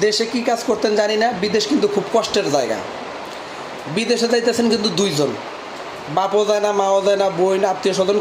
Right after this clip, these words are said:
কেউই বিদেশে যায় না। যাচ্ছেন আপনারা দুইজনই বিদেশে, otherwise সাথে কেউ যাচ্ছে না। সুখে থাকেন, দুঃখে থাকেন, আপনারা দুইজনই দুইজনের সুযোগ সুবিধা দেখবেন। অসুখে পড়লে একজন আরেকজনকে হেল্প করবেন, সহযোগিতা করবেন, ঠিক আছে?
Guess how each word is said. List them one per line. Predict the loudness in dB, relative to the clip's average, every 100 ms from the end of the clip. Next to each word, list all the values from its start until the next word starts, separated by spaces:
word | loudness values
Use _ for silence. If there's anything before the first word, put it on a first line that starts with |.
| 2
কেউই | 2 2
বিদেশে | 0 -2 0 0
যায় | 0 0
না। | -4 -6 -10 -10 -2
যাচ্ছেন | -2 2 0
আপনারা | 0 2 2
দুইজনই | 2 0 0 0
বিদেশে, | 0 0 0 -2 -4 -10 -12 -10 -4
otherwise | 0 2 2 0
সাথে | -2 -2 -2
কেউ | 0 0
যাচ্ছে | 2 0 0 -2
না। | -2 -6 -10 -12 -12 -12 -12 -12 -12 -12 -12 -8
সুখে | 0 2 2
থাকেন, | 0 0 0 0
দুঃখে | 2 2
থাকেন, | 2 0 -2
আপনারা | -2 0 0
দুইজনই | 2 0 2 2
দুইজনের | 2 2 2
সুযোগ | 2 2 2
সুবিধা | 2 4 4
দেখবেন। | 2 0 0 -2 0 0
অসুখে | 2 2 2 2
পড়লে | 2 2
একজন | 2 2
আরেকজনকে | 2 2 2 2
হেল্প | 2 0 0
করবেন, | 2 2 2
সহযোগিতা | 2 2 2 2 2 2
করবেন, | 2 2 0 -2 -8 -10 -10 -10 -12 -12 -12 -4
ঠিক | 0 0
আছে? | 0 -2